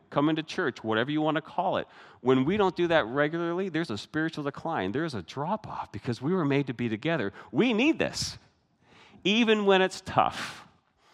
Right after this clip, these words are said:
even when my jokes don't land, even when the coffee is cold, whatever. When we commit to be together regularly, it has an impact on your life and the life of those around you,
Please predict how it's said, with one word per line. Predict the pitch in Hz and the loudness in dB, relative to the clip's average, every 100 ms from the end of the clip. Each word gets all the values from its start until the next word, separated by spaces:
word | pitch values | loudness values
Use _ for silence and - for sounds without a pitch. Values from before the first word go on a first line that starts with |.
| _ | _
even | 156 190 190 180 | 2 4 4 4
when | 170 | 4
my | 156 151 | 6 4
jokes | - 151 151 - | 2 2 0 0
don't | 104 98 | 0 0
land, | 78 85 69 76 - | -2 -4 -4 -8 -2
even | 165 202 196 175 | 2 4 4 4
when | 170 160 | 4 4
the | |
coffee | 151 - 160 165 143 | 2 6 8 8 2
is | 110 | -4
cold, | - 127 95 90 - - - | -4 -2 -2 -2 -8 -18 0
whatever. | 170 208 226 269 139 107 175 - _ _ _ _ _ _ _ _ _ _ _ _ _ _ _ _ _ _ _ _ - | 6 6 6 4 4 0 -2 -6 _ _ _ _ _ _ _ _ _ _ _ _ _ _ _ _ _ _ _ _ 0
When | 151 165 | 2 4
we | 226 | 2
commit | - 190 202 202 | 0 2 2 2
to | |
be | 151 156 | 0 0
together | 123 135 151 196 208 196 - | 4 4 4 2 -6 -10 -16
regularly, | 185 247 240 180 110 73 71 - - _ _ _ _ _ _ _ _ - - | 2 4 4 2 -2 -4 -12 -14 -20 _ _ _ _ _ _ _ _ -20 -10
it | - 196 | 2 6
has | 185 | 6
an | 151 - | 4 4
impact | 175 165 151 143 | 2 6 6 6
on | 113 117 | 2 0
your | 151 185 | 2 2
life | 131 98 - | 4 2 2
and | 117 | 4
the | 117 | 4
life | 139 165 170 | 6 4 4
of | 151 | 2
those | 143 139 | 2 2
around | 131 123 175 180 165 | -2 -2 0 0 2
you, | 131 | -2